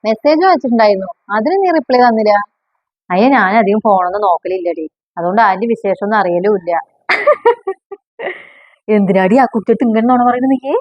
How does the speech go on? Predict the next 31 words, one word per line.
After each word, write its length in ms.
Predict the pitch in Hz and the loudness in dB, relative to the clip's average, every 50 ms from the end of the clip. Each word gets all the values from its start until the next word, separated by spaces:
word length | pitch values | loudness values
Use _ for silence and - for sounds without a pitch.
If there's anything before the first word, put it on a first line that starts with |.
| - _ _ _ _ _ _ - | -6 _ _ _ _ _ _ -10
എന്റെ 140 | 190 190 190 | -6 -6 -2
കുട്ടിയെ, 420 | 185 226 185 - - 226 254 240 196 180 | -2 -2 -4 0 2 4 4 4 4 2
ഇവള് 220 | 160 160 180 208 | -2 -2 0 0
ഇരുപത്തിനാല് 640 | 208 196 - - 214 233 247 254 254 262 269 277 320 | 0 0 -2 -6 -4 -2 0 0 0 2 0 0 0
മണിക്കൂറും 340 | 339 294 214 - 226 226 226 | 0 -2 0 2 0 0 2
ഫോണിൽ 220 | 233 226 196 196 202 | 2 0 0 2 0
നോക്കിക്കൊണ്ട് 420 | 214 208 - 214 208 214 208 202 208 | 0 0 0 0 0 0 2 2 2
തന്നെ. 280 | 202 202 202 196 185 170 | 2 2 0 0 -2 -4
എന്നിട്ട് 300 | _ _ - 226 233 294 | _ _ -10 -6 -4 -2
നിന്റെ 160 | 294 262 247 | -2 -2 -2
അടുത്ത് 120 | 262 302 - | -2 0 2
പറയണ 280 | 285 233 214 220 240 | 2 2 2 0 0
നോക്ക്. 320 | 277 330 339 330 - 359 349 392 - _ _ _ _ _ _ 523 _ _ _ - 403 - - _ _ - 427 | 2 2 0 0 0 -4 -8 -8 -10 _ _ _ _ _ _ -20 _ _ _ -18 -18 -18 -20 _ _ -10 -6
അത് 220 | - 185 190 170 226 247 | -4 -2 0 2 2 4
നീ 100 | 262 254 | 4 4
കാര്യാക്കണ്ടടി. 680 | 233 269 233 202 180 190 190 - - 185 175 175 170 151 - _ _ _ _ _ - 202 | 2 2 0 2 2 0 0 -2 -2 -6 -6 -6 -10 -10 -14 _ _ _ _ _ -12 -8
ഈ 100 | 196 247 | -6 -4
ഉമ്മ 180 | 320 330 233 233 | -2 0 0 0
അങ്ങനെ 220 | 247 226 208 196 175 | 2 0 0 0 0
തന്നെയാണ്. 480 | 202 185 180 185 190 196 190 180 - - _ _ _ _ - | 0 -2 0 0 -2 -2 -4 -4 -6 -12 _ _ _ _ -6
എപ്പ 240 | - 175 175 175 - - | -4 -4 -4 -4 -2 0
നോക്കിയാലും 340 | 339 359 254 202 202 214 214 | 2 2 2 2 2 0 0
ഇങ്ങനെ 140 | 220 226 - | 0 0 0
ചളി 160 | 240 208 190 185 | 0 0 0 0
അടിച്ചോണ്ടിരിക്കും. 640 | 185 175 - 202 185 185 190 180 160 - - 147 _ _ _ _ _ _ _ _ _ _ _ _ _ _ _ _ _ _ _ _ _ _ _ _ _ _ _ _ _ _ _ _ _ _ - | -4 -2 -2 -2 -2 -2 -2 -4 -6 -8 -14 -14 _ _ _ _ _ _ _ _ _ _ _ _ _ _ _ _ _ _ _ _ _ _ _ _ _ _ _ _ _ _ _ _ _ _ -2
സമയം 300 | 185 180 175 185 208 247 | -2 -2 0 0 -2 -2
സന്ദർഭം 420 | 233 277 240 202 180 196 180 214 214 | 0 0 -2 0 0 -2 0 0 0
നോക്കി 180 | 208 185 190 | 0 0 -2
സംസാരിക്കാനൊന്നും 680 | 190 208 190 175 - 190 180 170 - 190 185 185 185 180 | -2 -4 -4 -2 -2 -2 -2 0 -2 -2 -2 -4 -8 -6
ഉമ്മാക്ക് 260 | 180 180 180 - 226 | -2 -2 0 2 0
അറിയില്ല. 300 | 214 180 170 165 156 151 | 0 0 -2 -8 -10 -12